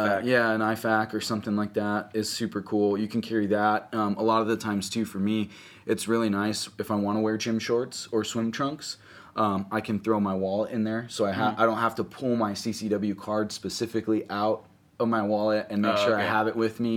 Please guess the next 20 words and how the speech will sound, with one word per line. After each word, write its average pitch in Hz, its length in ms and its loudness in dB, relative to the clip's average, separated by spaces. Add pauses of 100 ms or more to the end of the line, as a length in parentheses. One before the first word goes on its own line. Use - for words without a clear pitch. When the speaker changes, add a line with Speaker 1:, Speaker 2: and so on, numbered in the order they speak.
(140)
Speaker 2:
you 120 100 0
know? 113 240 0
Speaker 1:
Yeah. 95 260 -4
Speaker 2:
I 113 80 0
just - 120 -2
throw 117 140 2
my 110 120 4
whole 107 180 0
wallet 98 340 2
in 104 120 0
there, 107 320 -2
and 101 180 -4
it's 98 180 -6
not, 104 180 0
like, 101 280 -4
bulky 107 440 0
or 101 120 0
anything 104 360 -2
like 101 180 -4
that. 110 280 0